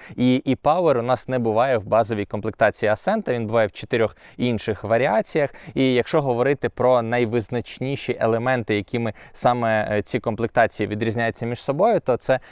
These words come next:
те, що в другій версії Van Connecta у нас з'являються камери триста шістдесят, у нас з'являються сидіння не з тканини, а з екошкіри, у нас є електрорегулювання передніх сидінь та електропривід кришки багажника з функцією hands-free,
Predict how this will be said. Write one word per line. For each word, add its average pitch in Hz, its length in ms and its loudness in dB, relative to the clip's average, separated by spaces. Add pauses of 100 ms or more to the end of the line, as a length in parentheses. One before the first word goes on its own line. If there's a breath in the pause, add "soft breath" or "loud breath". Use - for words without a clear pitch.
(100)
те, 135 140 4
що - 260 0
в 113 300 2
другій 120 360 0
версії 104 440 0
Van 117 200 -2
Connecta 113 500 -2
у 104 60 -8
нас 104 160 -2
з'являються 107 580 0 (260 loud breath)
камери 110 380 2
триста 113 340 -4
шістдесят, 117 640 -2
у 117 60 -4
нас 113 140 -2
з'являються 107 500 0
сидіння 104 600 -2 (220 loud breath)
не 113 180 0
з - 60 -14
тканини, 110 540 -2
а 98 140 4
з 92 140 -6
екошкіри, 120 800 0 (240 loud breath)
у 117 80 -2
нас 127 280 -2
є 117 200 2
електрорегулювання 110 1400 0
передніх 104 440 2
сидінь 151 420 -2 (240 loud breath)
та 147 240 4
електропривід 113 1120 2
кришки 113 400 0
багажника 113 640 0
з 107 260 0
функцією 107 600 -2
hands-free, 117 500 -2